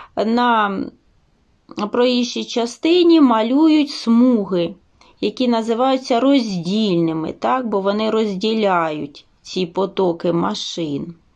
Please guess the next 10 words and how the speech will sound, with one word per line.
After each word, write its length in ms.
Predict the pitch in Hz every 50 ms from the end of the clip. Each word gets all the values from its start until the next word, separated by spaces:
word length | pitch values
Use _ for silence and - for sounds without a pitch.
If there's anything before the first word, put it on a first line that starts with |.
| _ - _ _ _ _ _ _ _ _ - - - - - - - - - -
А 120 | - 247
тепер 360 | 254 349 339 - 392 381 330
ми 140 | 320 311 294
з 40 | 285
вами 280 | 294 302 302 294 294
пригадаємо, 1080 | 277 285 - 269 277 269 269 262 254 208 175 165 156 160 160 170 190 214 226 240 254 - -
як 520 | 208 196 202 247 262 294 330 349 349 -
слід 560 | - - - 233 214 220 240 269 285 277 -
переходити 920 | - 233 214 202 196 196 - - 202 240 269 240 269 262 254 262 262 247 240
дорогу, 880 | 202 170 180 185 214 233 233 240 233 214 190 160 156 156 147 143 175